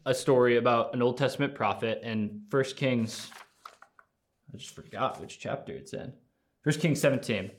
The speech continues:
And, uh, Elijah comes in, and he prays to the Lord during this reign of King Ahab.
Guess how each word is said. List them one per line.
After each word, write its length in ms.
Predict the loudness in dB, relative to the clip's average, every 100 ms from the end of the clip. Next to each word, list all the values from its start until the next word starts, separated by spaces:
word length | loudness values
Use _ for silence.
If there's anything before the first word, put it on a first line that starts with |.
| -20 -20 -20 _ -2
And, 340 | 0 2 2
uh, 400 | 4 6 4 0 -10 -6
Elijah 340 | 0 2 2 2
comes 280 | 0 2 2
in, 280 | 2 0 -6 -20 _ _ _ -20 -20 _ -4
and 120 | 4
he 80 | 4
prays 520 | 4 4 4 6 2
to 100 | -2
the 100 | 0
Lord 520 | 4 6 6 4 0 2
during 240 | 4 4
this 200 | 2 0
reign 460 | 0 2 2 0 -2
of 360 | -6 -6 -12
King 240 | -6 -2 0
Ahab. 400 | -2 -4 -10